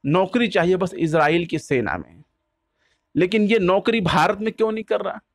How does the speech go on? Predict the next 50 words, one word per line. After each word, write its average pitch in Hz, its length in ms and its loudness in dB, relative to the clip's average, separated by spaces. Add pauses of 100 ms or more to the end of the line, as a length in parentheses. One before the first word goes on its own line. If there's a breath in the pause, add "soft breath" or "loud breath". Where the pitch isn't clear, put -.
(580)
क्योंकि 196 160 0
भारत 156 300 2
में 170 80 -2
उसे 151 140 0
नौकरी 139 320 0
नहीं 208 120 0
मिल 190 220 -2
रही। 175 200 -6 (400)
ये 214 100 2
नौकरी 226 340 2
जो 254 100 2
इसराइल 185 480 4
से 240 120 0
मांग 147 240 2
रहा 117 300 4
है, 147 220 2 (400)
वो 226 80 2
भारत 190 340 0
की 247 80 0
सरकार 226 360 2
से 220 100 -2
नौकरी 220 300 2
क्यों 233 180 0
नहीं 240 140 2
मांगता? 214 480 0 (220)
मोदी 175 280 2
जी 190 180 -4
को 208 100 -2
तो 202 120 0
बहुत 185 260 0
ही 208 80 0
डंका 156 420 -2 (100)
पीट 226 180 0
करके 208 300 -2
इन 196 80 0
लोगों 190 220 2
ने 180 80 2
जिताया, 170 280 2
जिताया 160 400 0
था 151 200 -8 (920)
और 165 120 2
मोदी 190 300 2
जी, 202 120 -4 (140)
जी 180 160 -4
से 190 100 -2
बहुत 202 320 0
उम्मीदें 208 340 2
लगा 196 220 2
रखी 185 280 -2
थी। 175 180 -12